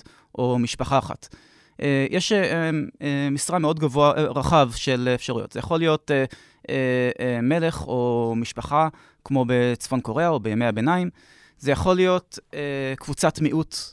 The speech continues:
אתנית, כמו נגיד בסוריה, ב-, תחת שלטון ה-, אה, העלווים, או זה יכול להיות גם קבוצת רוב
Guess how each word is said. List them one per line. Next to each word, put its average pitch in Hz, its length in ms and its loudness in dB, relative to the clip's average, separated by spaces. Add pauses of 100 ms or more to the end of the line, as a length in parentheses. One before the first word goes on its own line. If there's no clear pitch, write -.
(200)
אתנית, 175 360 -4
כמו 127 240 -2
נגיד 117 240 -4
בסוריה, 127 440 -4
ב-, 120 340 -4
תחת 123 220 -16
שלטון 117 320 -16
ה-, 110 300 -10 (140)
אה, 113 200 -6
העלווים, 170 460 4 (480)
או 165 160 2
זה 151 60 0
יכול 185 140 2
להיות 208 80 2
גם 214 140 2
קבוצת - 400 -2
רוב 185 380 2